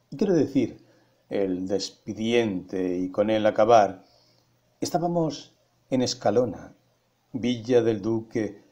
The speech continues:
Della, en un mesón, y dióme un pedazo de longaniza que la asase. Ya que la longaniza había pringado y comídose las pringadas, sacó maravedí de la bolsa y mandó que fuese por él de vino a la taberna.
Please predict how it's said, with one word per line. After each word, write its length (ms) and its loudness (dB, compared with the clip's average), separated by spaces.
Della, 720 -2
en 140 2
un 100 2
mesón, 500 -6
y 100 0
dióme 340 2
un 160 -2
pedazo 480 2
de 80 -4
longaniza 920 -4
que 140 -6
la 140 6
asase. 600 -2
Ya 100 6
que 80 10
la 100 10
longaniza 600 6
había 340 0
pringado 680 2
y 340 -6
comídose 840 -2
las 260 -6
pringadas, 840 2
sacó 280 4
maravedí 580 2
de 120 0
la 120 2
bolsa 440 -2
y 120 -6
mandó 300 -2
que 120 -2
fuese 400 -4
por 180 -2
él 220 -2
de 80 -4
vino 480 -6
a 40 -6
la 140 -4
taberna. 580 0